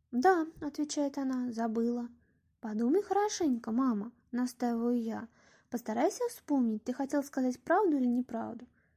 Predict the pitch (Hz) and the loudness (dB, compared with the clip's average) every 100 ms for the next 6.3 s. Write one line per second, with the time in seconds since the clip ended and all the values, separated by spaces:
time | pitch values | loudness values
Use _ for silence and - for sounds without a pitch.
0 | _ _ _ - 226 240 403 339 247 240 | _ _ _ -4 -2 4 4 4 2 4
1 | 359 339 311 320 269 208 202 202 214 208 | 6 6 6 4 0 0 -2 -4 -4 -4
2 | 196 - 202 214 214 214 214 - 220 220 | -6 -6 -6 -4 -4 -4 -8 -8 -6 -6
3 | 233 _ _ _ _ _ _ 254 247 240 | -10 _ _ _ _ _ _ -6 -2 -2
4 | - 330 494 - 269 247 302 381 370 277 | 0 0 0 -2 0 0 4 4 4 0
5 | 330 339 285 262 254 220 220 214 214 214 | 0 0 -2 -2 -2 -4 -2 -2 -4 -4
6 | 208 262 | -4 -4